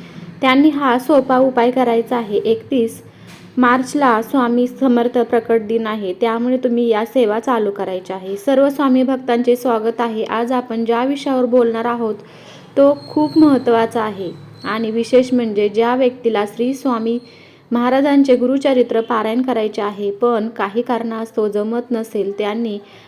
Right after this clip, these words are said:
काय करावे याबद्दल आपण माहिती जाणून घेऊ. जे स्वामी समर्थाचे भक्त आहेत, त्यांनी गुरुचरित्रेचं पारायण एकदा तरी करावे, ते चांगले असते. गुरुचरित्र पारायण कसे करावे याबद्दल थोडक्यात आपण माहिती जाणून घेणार आहोत.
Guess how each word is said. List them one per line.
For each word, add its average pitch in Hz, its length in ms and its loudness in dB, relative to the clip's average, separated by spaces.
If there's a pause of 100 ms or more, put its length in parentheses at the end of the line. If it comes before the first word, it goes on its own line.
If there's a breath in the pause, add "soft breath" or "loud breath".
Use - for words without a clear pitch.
(100)
काय 262 200 0
करावे 254 400 2
याबद्दल 240 640 0
आपण 226 320 -4
माहिती 220 400 -6
जाणून 208 380 -4
घेऊ. 202 300 -4
जे 214 240 4
स्वामी 233 380 -2
समर्थाचे 247 560 0
भक्त 226 340 -6
आहेत, 208 340 -4
त्यांनी 214 260 -4
गुरुचरित्रेचं 220 800 -2
पारायण 214 460 -6
एकदा 196 280 -4 (100)
तरी 220 160 -2
करावे, 185 520 -4
ते 226 80 0
चांगले 214 400 -6
असते. 208 340 -8 (560 loud breath)
गुरुचरित्र 311 600 2
पारायण 254 400 2
कसे 254 300 0
करावे 226 380 2
याबद्दल 226 500 0
थोडक्यात 214 420 -2
आपण 208 260 -6
माहिती 220 420 -6
जाणून 202 380 -4
घेणार 202 320 -8
आहोत. 196 240 -6